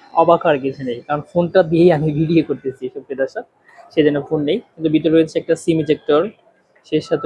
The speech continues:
রয়েছে একটা আঠারো ওয়াটের চার্জার, সেই সাথে হচ্ছে ইউএসবি to Type C একটি কেবল। এই ছিল ফোনের কনফিগারেশন, আর আপনারা তো Google করে সবই জেনেছেন। তো এই ফোনটা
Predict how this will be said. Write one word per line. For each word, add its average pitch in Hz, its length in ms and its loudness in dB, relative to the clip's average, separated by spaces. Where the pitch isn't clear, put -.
রয়েছে 143 320 0
একটা 151 200 2
আঠারো 151 240 0
ওয়াটের 143 340 2
চার্জার, 147 360 2
সেই 151 200 -2
সাথে 143 320 -2
হচ্ছে 147 220 -4
ইউএসবি 170 380 2
to 175 100 0
Type 156 220 2
C - 20 -18
একটি - 200 -8
কেবল। 120 220 0
এই 196 120 6
ছিল 190 100 0
ফোনের 175 320 0
কনফিগারেশন, 139 640 -2
আর 143 140 0
আপনারা 160 260 -4
তো 160 140 0
Google 147 240 0
করে 143 180 0
সবই 139 220 0
জেনেছেন। 117 300 -6
তো - 40 -2
এই 220 80 4
ফোনটা 208 360 2